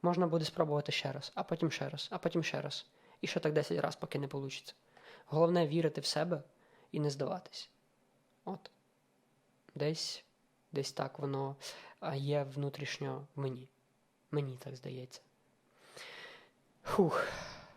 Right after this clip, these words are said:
Це було складно проговорити вголос. Я нікому це не розказував, не ділився, напевно, з цим нікому. Тому, а, таке, да.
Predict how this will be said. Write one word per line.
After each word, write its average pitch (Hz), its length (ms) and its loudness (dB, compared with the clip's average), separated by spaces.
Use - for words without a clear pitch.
Це 160 60 0
було 151 200 2
складно 135 440 -2
проговорити 135 540 -4
вголос. 127 580 -8
Я 143 60 0
нікому 139 460 2
це 127 180 -4
не 151 100 6
розказував, 151 640 4
не 156 140 6
ділився, 143 480 0
напевно, 135 420 -2
з - 80 -4
цим 127 320 -8
нікому. 131 480 -6
Тому, 139 540 0
а, 123 260 -6
таке, 123 320 -6
да. 127 180 -6